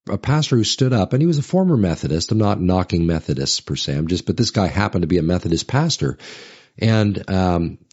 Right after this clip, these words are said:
and there was some kind of discussion, I think, related to this subject. And he stood up, uh, at one point during a, uh, an interaction time, and he made mention of the fact that he was a Methodist pastor for something like twelve years, fourteen years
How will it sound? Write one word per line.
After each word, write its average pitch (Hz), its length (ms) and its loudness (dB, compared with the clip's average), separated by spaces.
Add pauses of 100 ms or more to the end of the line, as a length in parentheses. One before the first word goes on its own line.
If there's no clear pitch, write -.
(120)
and 101 280 2
there 120 280 -2
was 131 120 0
some 196 140 0
kind 208 140 2
of 156 80 -2
discussion, 123 500 0
I 95 60 2
think, 117 200 -2
related 95 440 0
to 87 80 -8
this 80 180 -2
subject. 76 540 -6
And 98 120 0
he 104 140 2
stood 208 380 0
up, 76 260 -2 (560)
uh, 92 140 0
at 101 80 2
one 135 200 2
point 110 280 0
during 104 200 2
a, 85 300 0 (120)
uh, 78 280 -4
an 95 120 -2
interaction 98 580 0
time, 71 340 -8 (960)
and 98 340 2 (460)
he 147 120 2
made 156 240 2
mention 147 340 0
of 95 80 0
the - 60 -8
fact 95 260 0
that 104 140 0
he 180 160 0
was 202 200 2
a 139 40 2
Methodist 131 420 0
pastor 120 380 -2
for 107 120 -2
something 151 380 -2
like 101 160 -2
twelve 135 320 0
years, 120 260 0
fourteen 127 460 -2
years 85 380 -2